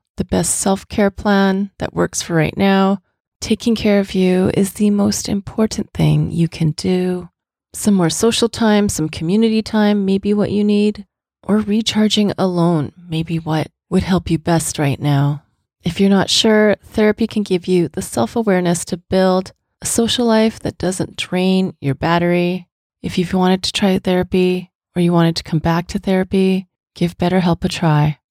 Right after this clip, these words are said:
It works with your schedule, and you get started by filling out a brief questionnaire that matches you with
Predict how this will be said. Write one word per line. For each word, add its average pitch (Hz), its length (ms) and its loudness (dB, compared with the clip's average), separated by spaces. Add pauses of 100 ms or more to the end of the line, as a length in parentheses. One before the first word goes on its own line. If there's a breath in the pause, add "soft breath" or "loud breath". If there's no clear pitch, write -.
(200)
It 180 140 0
works 175 240 -2
with 165 160 -2
your 214 140 2
schedule, 180 840 0 (240)
and 180 180 -2
you 196 120 2
get 208 160 -2
started 208 420 -2
by 180 480 2
filling 165 340 0
out 156 120 2
a 151 80 2
brief 208 340 -2
questionnaire 180 760 0 (320)
that 208 160 -2
matches 233 400 -2
you 233 100 2
with 190 240 2